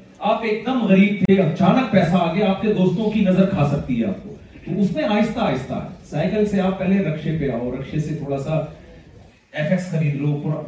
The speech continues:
تھوڑی سی، پھر آہستہ آہستہ لینڈ کرو۔ ایک دم سے آپ کو پیسہ آ گیا اور آپ جھونپڑے سے نکل کے اتنے بڑے بلڈنگ میں چلے گئے، تو پھر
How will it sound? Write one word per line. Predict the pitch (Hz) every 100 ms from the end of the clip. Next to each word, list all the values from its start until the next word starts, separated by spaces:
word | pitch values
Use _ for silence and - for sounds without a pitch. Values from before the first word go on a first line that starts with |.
| -
تھوڑی | 151 160
سی، | 160 175
پھر | 208
آہستہ | 214 214 - 196
آہستہ | 190 170 208
لینڈ | 175 170 156
کرو۔ | 160
ایک | 185 185 -
دم | 254
سے | 208 226
آپ | 208 208
کو | 214
پیسہ | 196 185 196
آ | 190 185
گیا | 196
اور | 180 185
آپ | 185 - - - - -
جھونپڑے | - 170 196 190
سے | 147
نکل | 180 180 175
کے | 175
اتنے | 165 170
بڑے | 165 165
بلڈنگ | 135 151 170
میں | 170 165
چلے | 151 156
گئے، | 156
تو | 190 180
پھر | 156 185